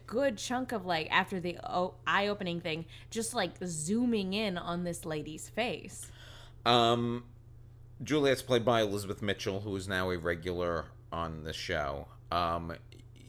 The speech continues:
Speaker 2: you said something I've thought about a lot, actually, about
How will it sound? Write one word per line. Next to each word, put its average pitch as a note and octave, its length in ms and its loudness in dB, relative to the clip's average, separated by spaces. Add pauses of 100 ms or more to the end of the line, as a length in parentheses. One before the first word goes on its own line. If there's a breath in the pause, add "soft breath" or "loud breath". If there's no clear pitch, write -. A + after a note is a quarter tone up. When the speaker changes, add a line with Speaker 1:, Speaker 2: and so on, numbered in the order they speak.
(120)
Speaker 2:
you F3 140 -6
said F3 220 2
something C#3+ 280 6
I've G2 140 2
thought G#2 180 4
about E2+ 200 4 (100)
a - 20 -4
lot, D#2+ 280 0
actually, D2 560 -8
about C#2+ 420 -4